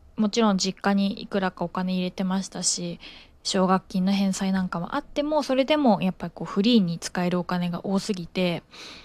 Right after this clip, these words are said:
えーと、当時はですね、もう、あの、ステイって言って、こう、フライトするとどこか地方に泊まったりとか、まあ、海外に泊まったりとかっていうすることがあるんですけど、その時にはもう本当に毎回洋服買ったりとか、化粧品買っ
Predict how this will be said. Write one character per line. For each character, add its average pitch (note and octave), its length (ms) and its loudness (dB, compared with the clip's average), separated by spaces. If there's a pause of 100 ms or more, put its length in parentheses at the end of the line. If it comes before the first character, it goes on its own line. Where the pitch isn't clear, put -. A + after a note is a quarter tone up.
(300)
え F3+ 280 2
ー - 20 -2
と、 F3 260 -6
当 A#3+ 220 4
時 F#3+ 160 2
は E3+ 100 2
で F3 100 -8
す - 140 -18
ね、 F3 140 -4
も E3+ 400 -4
う、 - 100 -16
あ F3+ 80 -4
の、 E3 260 -4
ス - 140 -8
テ B3+ 160 8
イ G#3+ 40 10
っ G3+ 40 2
て - 140 -14
言 F3 120 -4
っ - 40 -16
て、 - 160 -6
こ E3+ 320 -4
う、 - 40 -20 (220)
フ - 140 -2
ラ G#3+ 100 6
イ A3+ 80 4
ト A3+ 80 0
す A3 160 -4
る G#3+ 100 2
と G3+ 260 2
ど G#3+ 120 0
こ G#3+ 140 4
か F3+ 120 0
地 - 160 2
方 F#3 200 0
に F3 120 -4
泊 F3+ 120 -2
ま F3 140 -2
っ F3 40 -6
た - 160 -8
り F3 140 -6
と - 100 -12
か、 G3+ 400 4 (180)
ま G#3+ 60 -4
あ、 - 40 -4
海 G3+ 220 4
外 F3 160 0
に E3+ 120 -2
泊 F3+ 80 -4
ま F3 100 -2
っ E3+ 60 -4
た - 100 -6
り E3+ 140 -6
と E3+ 100 -10
か E3 140 -6
っ - 20 -6
て - 160 -10
い E3 40 -6
う - 20 -8
す - 120 -10
る F3+ 120 -8
こ - 140 -4
と F3+ 120 -2
が F3+ 120 0
あ F#3 40 2
る F3 120 0
ん E3+ 40 -2
で E3+ 100 -2
す - 120 -8
け F#3+ 100 0
ど、 F#3+ 100 4
そ F#3 140 -2
の F#3+ 80 2
時 A3+ 240 0
に F#3 140 4
は F3 60 -2
も F3 160 -2
う - 20 -
本 G3 180 2
当 G3+ 140 0
に G3 200 4 (480)
毎 G#3 280 6
回 G#3+ 320 2
洋 G#3 100 6
服 G#3 220 -2
買 G3 160 -2
っ - 20 -20
た G3 140 -2
り F3 100 -4
と D#3+ 120 -8
か、 E3 180 -4
化 - 80 -8
粧 E3+ 240 -2
品 E3 240 -4
買 F3 100 -6
っ F3 40 -10